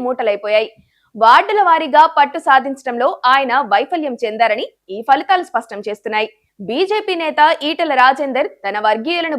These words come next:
బరిలోకి దింపినప్పటికీ, అక్కడ కూడా ఆశించిన ఫలితం దక్కలేదు. బీజేపీ కేవలం ఐదు వార్డుల్లో మాత్రమే విజయం సాధించగలిగింది.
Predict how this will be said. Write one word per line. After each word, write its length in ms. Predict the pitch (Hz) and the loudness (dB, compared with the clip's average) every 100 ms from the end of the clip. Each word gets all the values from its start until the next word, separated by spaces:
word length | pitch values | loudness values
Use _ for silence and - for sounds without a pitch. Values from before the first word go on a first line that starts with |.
| 240 | 0
బరిలోకి 360 | 254 285 269 190 | 0 0 -4 -8
దింపినప్పటికీ, 640 | 202 233 294 254 285 254 381 - _ - | -12 -8 -6 -4 -6 -4 -6 -6 _ -2
అక్కడ 200 | 269 466 453 | 0 0 -2
కూడా 180 | 440 349 359 294 320 | 0 2 2 2 0
ఆశించిన 400 | 392 392 381 302 262 | -2 -8 -10 -6 -6
ఫలితం 280 | 233 294 302 | -6 -4 -2
దక్కలేదు. 380 | 233 214 214 - _ _ _ - | -2 -2 -4 -6 _ _ _ -16
బీజేపీ 580 | 190 240 277 262 254 254 277 | -8 -6 -2 -2 -4 -8 -8
కేవలం 320 | 208 220 269 262 262 277 | -6 -4 -4 -4 -4 -4
ఐదు 140 | 233 269 | -4 0
వార్డుల్లో 400 | 285 294 320 320 269 | 0 0 0 -2 0
మాత్రమే 360 | 262 269 254 285 403 | 0 -2 -6 -6 -6
విజయం 260 | 339 349 277 254 | -8 -8 -6 0
సాధించగలిగింది. 720 | 220 226 226 214 214 226 233 | 0 -2 -6 -6 -4 -4 -6